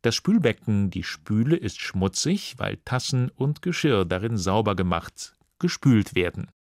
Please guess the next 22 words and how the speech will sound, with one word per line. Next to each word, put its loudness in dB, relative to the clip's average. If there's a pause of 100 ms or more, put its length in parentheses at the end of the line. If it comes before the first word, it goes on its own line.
(120)
Susan 4
liebt 0
ihre -2
Arbeit, -6 (140)
macht -4
sie 2
mit 0
Leidenschaft. 0 (240)
Aber -2
das -4
Geld, 0
das -2
sie -2
damit 0
verdient, 2
reicht -2
für -4
die -2
Familie 2
nicht -2
aus. 0 (480)
Deshalb -2